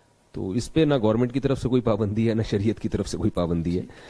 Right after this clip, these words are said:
क्योंकि अच्छा लगने के लिए और मोहब्बत के लिए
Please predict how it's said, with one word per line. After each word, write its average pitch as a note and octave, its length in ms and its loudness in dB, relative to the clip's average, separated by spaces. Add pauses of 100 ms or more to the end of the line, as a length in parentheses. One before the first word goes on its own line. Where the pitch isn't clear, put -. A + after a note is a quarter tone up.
(280)
क्योंकि B2 200 6
अच्छा C#3+ 260 4
लगने C#3 320 6
के C3 120 2
लिए A2+ 260 4
और C3 140 4
मोहब्बत A#2 420 0
के A#2 100 2
लिए G#2+ 360 0